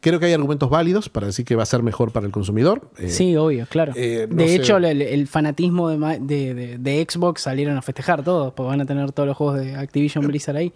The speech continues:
Speaker 1: Pero más allá, más allá del fanatismo de Xbox, me
Speaker 2: Ujú.
Speaker 1: parece que la, la lógica capitalista, la lógica del libre mercado dice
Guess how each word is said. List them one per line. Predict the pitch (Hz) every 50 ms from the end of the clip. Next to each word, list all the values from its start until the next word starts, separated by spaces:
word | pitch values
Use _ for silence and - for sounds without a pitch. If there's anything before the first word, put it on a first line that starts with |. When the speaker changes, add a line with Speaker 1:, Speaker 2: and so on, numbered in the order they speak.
| -
Speaker 1:
Pero | - 214 208
más | 220 240 202 214
allá, | 175 190 190
más | 175 196 196
allá | 180 185
del | 196 180 151
fanatismo | - - 123 113 107 104 127 113 120 117
de | 120 113
Xbox, | - 127 113
me | 95 -
Speaker 2:
Ujú. | 120
Speaker 1:
parece | 127 135 147 - 175
que | - 147 147 147 143 - 113 117
la, | 113 113 107 - -
la | 120 123 131
lógica | 151 202 - - - 180 - 151
capitalista, | 127 127 113 120 104 95 92 131 135 - 135
la | 107
lógica | 104 160 196 214 185
del | 135 123
libre | 127 131 123
mercado | 113 107 101 - 147 170 202 190 151 123
dice | 123 123 - - 160 170 -